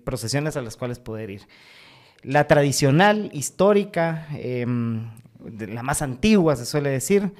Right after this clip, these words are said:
eh, es la de Santo Domingo. A las tres de la tarde está en el atrio de la iglesia y ahí emprende su, su, su camino, que es, yo creo, uno de los espectáculos más, em,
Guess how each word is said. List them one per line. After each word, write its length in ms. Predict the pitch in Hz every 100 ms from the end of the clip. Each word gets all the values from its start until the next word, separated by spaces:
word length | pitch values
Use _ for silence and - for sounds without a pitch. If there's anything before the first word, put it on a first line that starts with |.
| - - - _
eh, 300 | - 113 120
es 80 | 147
la 80 | 151
de 60 | 147
Santo 280 | 131 117 127
Domingo. 400 | 120 156 247 - - - - - - - - - -
A 100 | 127
las 200 | 127 -
tres 200 | 156 170
de 80 | 156
la 140 | 135
tarde 240 | 147 143 135
está 180 | -
en 100 | 131
el 140 | 120 143
atrio 300 | 214 - - -
de 120 | 131 127
la 80 | 123
iglesia 520 | 127 214 233 208 190 _ _ _
y 140 | - 135
ahí 460 | 131 139 151 151 -
emprende 580 | 87 131 120 139 151 147
su, 340 | 147 127 110
su, 280 | 120 135 120
su 160 | 123 135
camino, 480 | 131 131 202 240 240 - - - -
que 80 | 165
es, 60 |
yo 140 | 170 190
creo, 640 | 180 180 196 185 143 117 110 113 _
uno 240 | 143 175
de 100 | 196
los 160 | 156 139
espectáculos 920 | 123 - - - 123 180 190 190 -
más, 480 | 143 143 160 165 -
em, 720 | 156 131 117 110 107 104 95